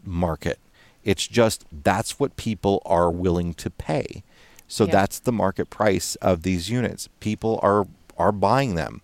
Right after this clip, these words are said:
Speaker 1: So it is nice, though, that the industry is slowing down a little bit. Hopefully spending some more time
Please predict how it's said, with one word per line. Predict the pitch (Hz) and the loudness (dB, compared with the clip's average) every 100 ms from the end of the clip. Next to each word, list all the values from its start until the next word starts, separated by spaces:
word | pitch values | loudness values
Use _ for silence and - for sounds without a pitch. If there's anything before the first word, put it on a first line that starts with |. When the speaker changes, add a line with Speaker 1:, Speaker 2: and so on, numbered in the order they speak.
| - - - - _ | -20 -20 -20 -20 _
Speaker 1:
So | - - 120 113 110 - _ _ _ | -6 2 4 6 4 0 _ _ _
it | 151 135 135 | -4 2 4
is | 143 131 - | 4 2 -2
nice, | 127 117 123 113 - | 2 2 2 -2 2
though, | 110 110 113 | 4 4 4
that | 104 92 | 0 0
the | 101 | 0
industry | 104 95 104 | -2 -2 -4
is | 95 | -4
slowing | - 107 113 | 0 0 2
down | 104 95 | 2 2
a | 92 | 2
little | 90 | 0
bit. | 85 90 - | 2 2 2
Hopefully | - 104 - - 101 95 90 - - _ - | 0 -2 -2 -2 0 0 -2 -12 -20 _ -14
spending | - - 95 92 | -10 0 2 2
some | - 92 | -2 0
more | 85 | -2
time | - 85 82 80 | 0 0 0 -2